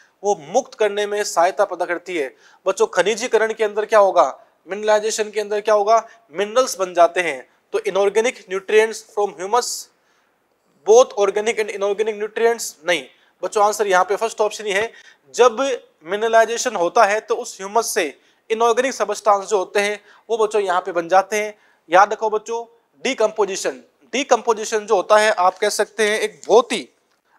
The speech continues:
अपने सामने इंपॉर्टेंट कंडीशन है जिसके अंदर जो ह्यूमस होता है बच्चों उस ह्यूमस से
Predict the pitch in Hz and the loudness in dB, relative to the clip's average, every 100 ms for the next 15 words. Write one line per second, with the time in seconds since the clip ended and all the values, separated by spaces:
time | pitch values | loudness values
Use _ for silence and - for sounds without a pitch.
0 | - 156 185 - 190 208 226 226 - _ | -8 -6 -4 2 2 2 -2 -4 -12 _
1 | _ 220 214 269 262 247 208 180 - 147 | _ -8 -2 2 2 0 -4 -2 -4 -6
2 | 120 - _ _ _ _ _ 170 190 - | -10 -14 _ _ _ _ _ -6 -2 0
3 | 220 214 226 226 190 247 269 190 - 180 | 2 2 0 0 -2 0 0 0 2 4
4 | 135 - - _ 175 - 226 254 - 202 | 4 -4 -20 _ -12 -2 -2 -2 -6 -6
5 | 233 240 - 190 | -2 0 0 -4